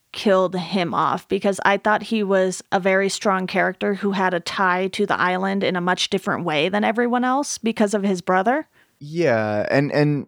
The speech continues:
Speaker 2: he was the first one to, even though Locke was, you know, listening to the island and, and trying to figure the island out,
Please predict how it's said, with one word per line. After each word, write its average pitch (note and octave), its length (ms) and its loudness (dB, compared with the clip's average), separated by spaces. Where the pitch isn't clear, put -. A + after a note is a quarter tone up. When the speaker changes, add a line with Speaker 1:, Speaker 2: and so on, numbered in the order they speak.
Speaker 2:
he - 300 -4
was G3 200 0
the F#3+ 120 0
first D3+ 420 2
one C3+ 320 2
to, A#2+ 320 2
even G3 220 4
though F#3 320 8
Locke B2+ 580 4
was, A2+ 840 8
you B2+ 120 2
know, G#2 160 0
listening A#2+ 480 0
to G#2 200 0
the F#2+ 160 -2
island G2+ 400 2
and, G2 140 -2
and G2+ 160 -4
trying G#2+ 260 -2
to G#2 60 -8
figure G#2+ 260 -6
the G#2 140 -6
island G2+ 320 -8
out, G#2 320 -8